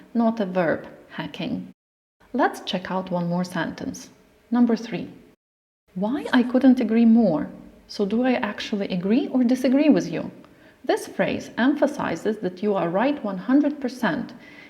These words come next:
It actually means that I completely agree with you and it's impossible to agree even more. You're done with today's lesson. Great job! We're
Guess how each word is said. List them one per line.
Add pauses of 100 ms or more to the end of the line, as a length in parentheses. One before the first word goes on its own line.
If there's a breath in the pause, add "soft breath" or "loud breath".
(140 loud breath)
It
actually
means (220 loud breath)
that
I
completely
agree
with
you
and
it's
impossible
to
agree
even
more. (920)
You're
done
with
today's
lesson.
Great
job! (1160)
We're